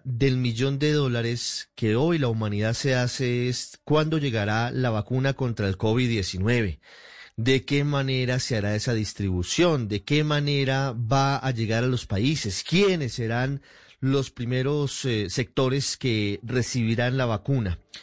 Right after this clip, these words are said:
Y por eso hoy hemos querido invitar a Gabriel Carrasquilla, asesor médico de la coalición del gobierno colombiano con el sector privado, para un proceso que es fundamental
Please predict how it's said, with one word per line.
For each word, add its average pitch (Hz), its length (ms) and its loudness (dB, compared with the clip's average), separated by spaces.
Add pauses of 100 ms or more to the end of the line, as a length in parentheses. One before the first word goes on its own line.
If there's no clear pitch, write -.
(360)
Y 180 120 2
por 175 200 4
eso 180 260 2
hoy 214 240 0
hemos 214 200 -6
querido 160 580 -2 (320)
invitar 135 380 0
a 156 80 0
Gabriel 123 340 0
Carrasquilla, 135 840 0
asesor 113 420 0
médico 135 380 2
de 123 80 0
la 110 80 0
coalición 110 380 -2
del 135 120 2
gobierno 120 420 0
colombiano 107 460 -2
con 131 140 -2
el 113 80 0
sector 101 340 -2
privado, 120 420 2 (440)
para 107 520 0 (120)
un 131 160 0
proceso 156 580 0
que 110 400 0
es 117 140 -2
fundamental 104 800 0